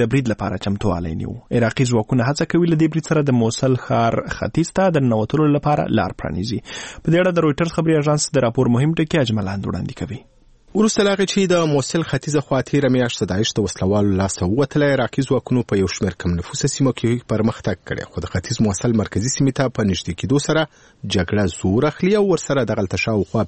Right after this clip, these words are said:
Speaker 2: پنځه اویا زره ولسي خلکو ته پیښ خطر هم په زیاتېدو دی. په عراق کې د امریکا د پوځ قومندان وایي باور لري چې تر راتلونکو شپږو میاشتو پورې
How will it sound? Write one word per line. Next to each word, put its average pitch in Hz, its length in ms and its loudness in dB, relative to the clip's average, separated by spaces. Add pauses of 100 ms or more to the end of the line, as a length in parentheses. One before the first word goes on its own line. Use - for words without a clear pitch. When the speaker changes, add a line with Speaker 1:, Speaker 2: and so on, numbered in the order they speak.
Speaker 2:
پنځه 104 320 2
اویا 123 240 2
زره 110 160 2
ولسي - 340 -2
خلکو 165 280 0
ته 180 40 2 (540)
پیښ 196 200 2 (120)
خطر 90 300 -4
هم 127 140 0
په 127 300 0
زیاتېدو 135 540 0
دی. - 100 -20 (600)
په 151 120 0
عراق 147 180 2
کې 147 140 0
د 139 80 2
امریکا 139 320 0
د 135 160 -2
پوځ 139 120 0 (120)
قومندان 127 400 2
وایي 139 260 2
باور 127 380 2
لري 101 160 0
چې - 260 -4
تر 90 220 -2
راتلونکو 120 480 0
شپږو 147 320 0
میاشتو - 340 -2
پورې 143 420 0